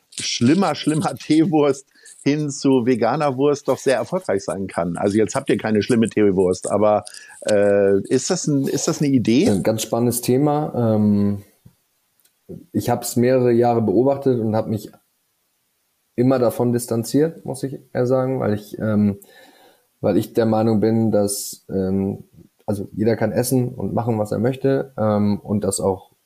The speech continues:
Speaker 2: ähm, wie und wo er möchte. Darum geht's nicht. Ähm,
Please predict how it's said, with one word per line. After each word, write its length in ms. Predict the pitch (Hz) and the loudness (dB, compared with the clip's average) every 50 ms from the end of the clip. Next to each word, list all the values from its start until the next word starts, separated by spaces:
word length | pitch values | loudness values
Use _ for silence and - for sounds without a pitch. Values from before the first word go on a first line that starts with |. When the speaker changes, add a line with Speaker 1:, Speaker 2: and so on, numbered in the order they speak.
| _ _ | _ _
Speaker 2:
ähm, 480 | - 101 101 101 98 95 98 101 120 - _ _ _ _ _ _ | -8 -6 -6 -4 -6 -6 -8 -12 -16 -20 _ _ _ _ _ _
wie 220 | - 113 127 135 120 | -4 0 2 2 2
und 160 | 98 104 101 | 2 0 0
wo 180 | 113 120 131 131 | 0 0 2 2
er 80 | 123 | 0
möchte. 480 | 127 127 123 127 - - 123 123 123 - - - _ - - - _ _ | 0 -2 -2 -2 -2 -2 -2 -2 -2 -8 -18 -20 _ -20 -20 -20 _ _
Darum 220 | - 104 104 107 104 | -2 0 0 2 2
geht's 280 | 110 120 123 123 - | 2 2 0 0 0
nicht. 360 | 135 131 131 131 131 131 - _ - | 0 2 2 0 -2 -6 -14 _ -4
Ähm, 480 | 107 98 98 101 101 104 104 104 - | -2 0 0 0 0 0 -2 -2 -4